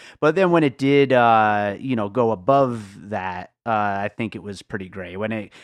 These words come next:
when it got really funny or really great action or just,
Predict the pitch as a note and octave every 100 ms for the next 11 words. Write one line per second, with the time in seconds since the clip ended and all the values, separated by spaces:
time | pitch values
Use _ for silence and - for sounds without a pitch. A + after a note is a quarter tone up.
0 | - C#3 C#3+ E3 C#3+ B2 C3+ C3+ B2 -
1 | A#2+ A2 G#2+ G#2+ A2+ A#2+ B2 A#2 A2 A2+
2 | A2 A2 G#2 - G#2+ G#2+ G#2+ A2+ G#2+ -